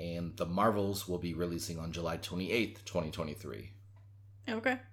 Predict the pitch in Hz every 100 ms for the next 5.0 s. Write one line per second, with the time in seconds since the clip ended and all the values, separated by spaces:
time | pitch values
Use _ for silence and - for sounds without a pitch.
0 | - - - - - - 87 85 - 98
1 | 95 120 120 120 110 101 - - - -
2 | - - - - - - - - 104 101
3 | 95 98 98 - 87 80 92 90 85 82
4 | 85 87 - 85 - 87 82 82 80 80